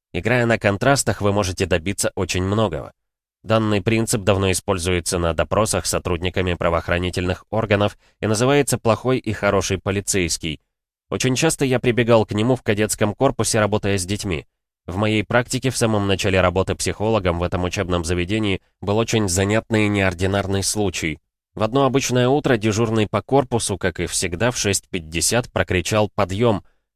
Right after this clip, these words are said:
Кадеты нехотя поднимались с кровати и настраиваясь на подготовку к новому дню, не ожидая ничего необычного. Но оно все-таки произошло. Посреди одной из спален пятиклассников стояло мусорное ведро, источавшее зловонный запах.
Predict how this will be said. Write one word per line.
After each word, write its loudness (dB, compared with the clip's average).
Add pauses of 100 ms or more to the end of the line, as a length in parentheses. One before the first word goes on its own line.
(140)
Кадеты 0
нехотя 2
поднимались 0
с -4
кровати 2
и 0
настраиваясь 0
на 0
подготовку 0
к -6
новому 2
дню, -2 (300)
не -2
ожидая 0
ничего 0
необычного. -2 (320)
Но 0
оно 2
все-таки -4
произошло. -2 (680)
Посреди 0
одной 4
из 0
спален 0
пятиклассников 0
стояло 2
мусорное 2
ведро, 2
источавшее -2
зловонный 2
запах. -2